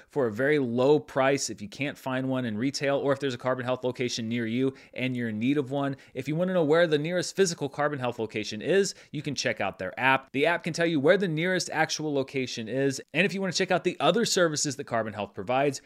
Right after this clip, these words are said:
you can also see those on the app, including telehealth, which is,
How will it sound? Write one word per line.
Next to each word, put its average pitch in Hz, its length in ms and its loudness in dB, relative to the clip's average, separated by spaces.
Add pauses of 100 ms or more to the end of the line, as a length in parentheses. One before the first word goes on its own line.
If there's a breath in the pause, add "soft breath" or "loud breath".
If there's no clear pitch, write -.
you 156 120 -4
can 160 120 0
also 139 200 -2
see 135 180 0
those 170 300 6
on 151 100 -2
the 147 100 -4
app, 131 240 0
including 127 440 -4
telehealth, 143 560 2
which 98 240 -8
is, 98 160 -6